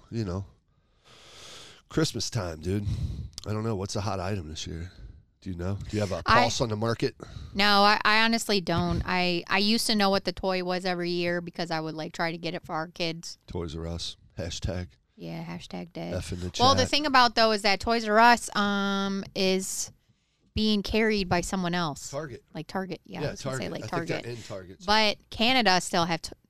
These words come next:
Speaker 2: Canada still has Toys R Us, and they were talking about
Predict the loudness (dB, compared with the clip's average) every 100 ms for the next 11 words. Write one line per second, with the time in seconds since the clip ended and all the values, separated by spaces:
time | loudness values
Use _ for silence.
0 | _ -4 0 2 2 2 0 0 0 -2
1 | -4 -4 -4 -6 -6 -8 -6 -4 -4 -6
2 | -6 -4 -2 0 -2 -4